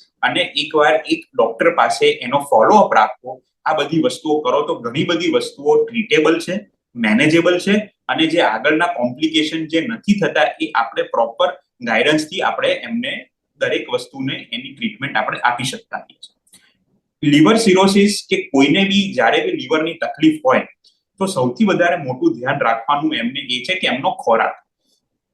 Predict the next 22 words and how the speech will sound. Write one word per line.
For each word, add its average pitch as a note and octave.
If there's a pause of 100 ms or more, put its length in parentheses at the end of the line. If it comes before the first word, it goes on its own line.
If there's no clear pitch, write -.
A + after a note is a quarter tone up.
(120)
લિવરને F#3+
કામ G3+
કરવા D#3
માટે B2+
ગ્લુકોઝ C#3 (220)
કે C#3
જે C#3
આપણને -
નોર્મલ A2+ (920)
ડાયટમાંથી B2
આપણને C#3+
જે D3+ (160)
ઘઉં C3
છે, A#2+
ચોખા A#2+
છે, A#2
એનાથી B2+
મળતું A2
હોય G2
છે, - (460)
અને -
પ્રોટીન, G3+